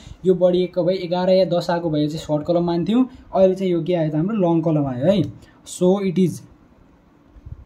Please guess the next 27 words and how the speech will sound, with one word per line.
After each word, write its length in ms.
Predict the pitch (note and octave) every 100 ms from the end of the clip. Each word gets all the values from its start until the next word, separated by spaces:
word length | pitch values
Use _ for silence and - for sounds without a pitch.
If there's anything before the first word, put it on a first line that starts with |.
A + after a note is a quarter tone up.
| - - D#3+
it 120 | D#3+
is 140 | E3
a 120 | G3 C#4 - - - - - C3
long 360 | C#3 D#3 D#3+ D3
column। 380 | D3+ C#3+ C#3 B2 A#2 - _ - - _ - - - - - - -
यो 80 | E3+
चाहिँ 100 | F#3+
हाम्रो 200 | F#3 F3
long 260 | D3+ D#3 E3
column 300 | E3+ F3 E3+
छ 100 | D#3+
अरे 220 | D3+ D3 D3+
है। 140 | G3 E3+ - - - D3+
Long 260 | D#3 G#3 A3+
column 240 | A#3 A3
भयो 160 | F#3 F#3+
चाहिँ 120 | F#3+
के 100 | G#3
भने 140 | G3
लङ 260 | F#3 F#3 F#3+
column, 260 | F#3+ A3
so 220 | - G3+ G#3+
we 240 | G3 F#3+ F3
have 120 | F3
to 140 | F3+
redesign 500 | E3+ E3 E3 E3+ E3+
the 140 | G#3+